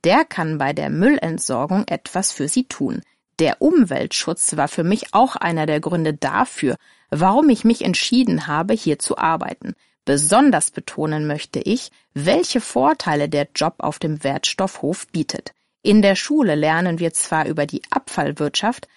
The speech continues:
aber es ist etwas ganz anderes, selbst anzupacken. Ich konnte mir anhand der Zahlen aus dem Unterricht nicht vorstellen,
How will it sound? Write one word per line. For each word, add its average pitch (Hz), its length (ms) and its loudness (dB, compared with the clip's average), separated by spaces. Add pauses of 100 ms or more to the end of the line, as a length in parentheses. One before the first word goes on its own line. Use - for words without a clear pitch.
(220)
aber 262 280 6
es 220 140 -2
ist - 240 -4
etwas - 400 -6
ganz 220 380 4
anderes, 165 560 -2
selbst 165 600 -2
anzupacken. - 680 -8 (340)
Ich - 200 0
konnte 220 300 4
mir 180 180 4
anhand 175 380 0
der 143 140 -2
Zahlen 185 600 0
aus 143 200 -4
dem 160 140 -6
Unterricht 165 540 -6
nicht 247 300 2
vorstellen, 160 600 -2